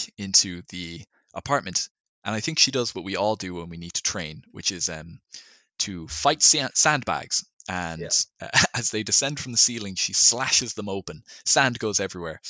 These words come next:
Speaker 1: and then one bag comes down that she's pa-, <laughs> carefully painted Daredevil's <laughs> skull onto. Which I quite love the arts and crafts.
Speaker 2: It looks like a
Speaker 1: <laughs> It
Speaker 2: child
Speaker 1: looks
Speaker 2: painted
Speaker 1: so
Speaker 2: this.
Speaker 1: bad. It looks like Wilson from Castaway. <laughs>
Speaker 2: <laughs> Yeah, it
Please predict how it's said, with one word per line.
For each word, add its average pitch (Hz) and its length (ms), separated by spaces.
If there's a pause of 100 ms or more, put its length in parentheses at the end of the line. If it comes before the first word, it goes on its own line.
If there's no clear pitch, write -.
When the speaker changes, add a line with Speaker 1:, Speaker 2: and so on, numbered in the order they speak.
(200)
Speaker 1:
and 95 120
then 90 120
one 101 560 (360)
bag 85 360
comes 98 240
down 85 300
that 101 140
she's - 240
pa-, - 200
<laughs> - 60
carefully 131 460
painted 117 400
Daredevil's 101 600
<laughs> - 80
skull 151 520
onto. - 420 (1160)
Which - 180
I 160 100
quite - 280
love 101 180
the 95 120
arts 92 260
and 90 80
crafts. 104 400
Speaker 2:
It - 40
looks 170 140
like 170 120
a 156 60
Speaker 1:
<laughs> - 0
It 135 40
Speaker 2:
child 135 400
Speaker 1:
looks 117 120 (120)
Speaker 2:
painted 131 340
Speaker 1:
so - 300
Speaker 2:
this. 127 120
Speaker 1:
bad. 95 300 (320)
It 113 80
looks 135 140
like 120 140
Wilson 98 460
from - 220
Castaway. - 500
<laughs> - 40
Speaker 2:
<laughs> - 0
Yeah, 226 420
it - 160